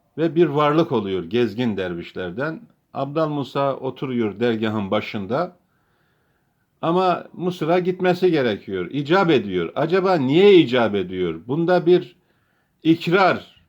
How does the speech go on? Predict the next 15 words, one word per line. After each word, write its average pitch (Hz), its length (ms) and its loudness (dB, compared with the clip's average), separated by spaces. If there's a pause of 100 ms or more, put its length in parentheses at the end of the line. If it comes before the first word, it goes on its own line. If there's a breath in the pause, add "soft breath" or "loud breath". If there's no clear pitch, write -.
(140)
Piri 180 340 4
ona 185 320 0
dedi 185 240 2
ki 180 120 0
Mısır'a 170 400 0
git 180 300 -4
dediği 185 360 0
için 165 240 -4
mi, 135 360 -4 (440)
ikrarına 180 680 2
bağlı 175 300 4
olduğu 175 420 2
için 147 200 -8
mi 139 160 -6
gidiyor? 185 540 4